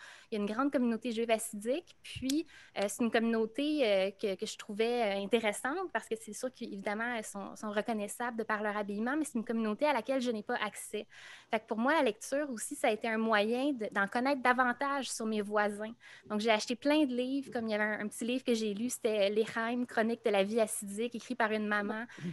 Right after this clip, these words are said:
Speaker 1: euh, qui a douze enfants, puis qui raconte un peu c'est quoi son quotidien. Fait que pour moi, la lecture aussi, ça a été un, un, un vecteur de connaissance de l'autre, puis, euh, d'en apprendre davantage. Dans le fond, je pense que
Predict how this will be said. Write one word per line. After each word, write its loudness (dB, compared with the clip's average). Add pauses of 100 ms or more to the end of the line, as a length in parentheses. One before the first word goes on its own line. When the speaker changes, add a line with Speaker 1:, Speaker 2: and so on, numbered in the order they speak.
(120)
Speaker 1:
euh, 6
qui 0
a 2
douze 2
enfants, 4 (240)
puis -20
qui 2
raconte 4
un 2
peu -8
c'est 0
quoi 4
son 0
quotidien. -2
Fait -6
que -20
pour -4
moi, 2
la 4
lecture -2
aussi, -6
ça 2
a 6
été -2
un, 0 (180)
un, -6 (300)
un -2
vecteur 4
de 0
connaissance 2
de 2
l'autre, -4 (440)
puis, -4
euh, 2 (140)
d'en 0
apprendre 2
davantage. 0
Dans -4
le -4
fond, -6
je -12
pense -4
que 0